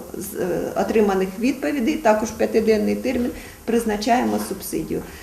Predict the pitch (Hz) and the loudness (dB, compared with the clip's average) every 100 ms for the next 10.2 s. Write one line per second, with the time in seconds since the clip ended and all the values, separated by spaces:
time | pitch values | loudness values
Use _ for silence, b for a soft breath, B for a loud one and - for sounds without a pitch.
0 | B B B - - 220 220 214 254 262 | B B B -14 -2 0 2 4 4 6
1 | 226 220 226 226 - 226 294 349 330 220 | 6 6 4 2 2 4 4 6 4 2
2 | 220 220 220 202 202 202 202 - 190 185 | 2 2 2 2 0 0 -2 2 2 2
3 | 202 196 - 262 226 175 - 196 202 220 | 0 0 -2 4 4 4 2 0 4 4
4 | 190 175 196 214 214 185 175 196 190 190 | 4 4 4 8 8 10 8 6 4 0
5 | 190 180 185 185 196 208 302 320 311 B | 0 2 0 0 0 2 2 2 0 B
6 | B - 233 214 - - - 240 233 208 | B -2 0 2 0 -2 2 8 8 8
7 | 208 214 220 214 214 214 190 190 202 202 | 4 4 4 4 2 0 0 2 2 2
8 | 190 - 185 180 185 - - 190 190 233 | 0 0 -2 0 -2 -2 -2 0 2 4
9 | 254 226 185 202 - 196 190 180 - 254 | 4 2 0 0 2 0 2 -2 2 2
10 | 277 240 | 4 0